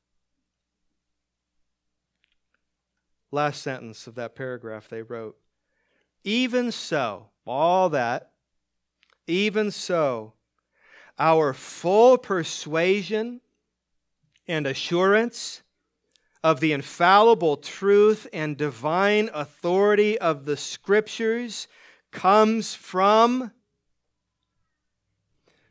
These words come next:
the internal work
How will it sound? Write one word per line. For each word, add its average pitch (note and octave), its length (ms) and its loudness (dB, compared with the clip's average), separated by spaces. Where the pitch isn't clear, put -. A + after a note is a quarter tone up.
the C#3+ 200 -2
internal E3+ 880 -2
work D3 720 -2